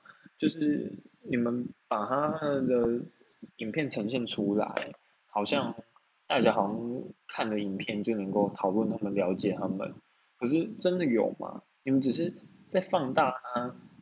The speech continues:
生病的地方而已。那你根本不知道他的全然的背景，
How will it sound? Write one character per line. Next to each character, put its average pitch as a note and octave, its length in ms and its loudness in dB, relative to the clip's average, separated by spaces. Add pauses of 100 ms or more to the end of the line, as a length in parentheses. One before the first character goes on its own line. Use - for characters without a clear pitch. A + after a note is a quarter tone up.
(260)
生 D#3+ 340 -2
病 C3 220 4
的 A2+ 60 -4
地 A2 240 2
方 F#2+ 320 -6
而 F2+ 260 -4
已。 F#2 180 -4 (320)
那 C#3 220 0 (100)
你 A2+ 140 -4
根 D3 140 4
本 B2 100 2
不 C#3+ 80 6
知 C3 140 2
道 A#2 300 6
他 A#2+ 200 0
的 A2 360 6 (220)
全 A#2 280 0
然 G#2+ 240 6
的 A2 60 2
背 G#2+ 280 4
景， A2 240 0